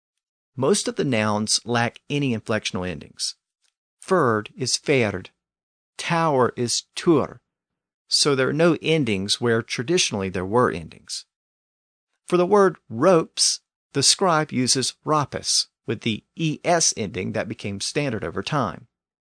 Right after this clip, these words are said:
It should have been rapas with an A S ending. So we have evidence of disappearing endings for singular nouns and the use of a standard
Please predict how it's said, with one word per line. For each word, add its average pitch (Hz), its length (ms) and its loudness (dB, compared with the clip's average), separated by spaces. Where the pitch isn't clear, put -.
It - 160 -2
should - 260 0
have 277 140 -4
been 95 360 -2
rapas 156 720 0
with 113 160 -4
an 110 160 -2
A 185 300 2
S 85 300 -2
ending. - 380 -8
So - 220 2
we 202 100 2
have 165 280 0
evidence 156 520 0
of 104 120 -6
disappearing 185 800 -2
endings 95 420 -6
for - 140 -12
singular 156 480 0
nouns 78 540 -8
and 151 120 0
the 160 80 0
use 190 260 0
of 165 100 -4
a 156 60 -2
standard 160 640 0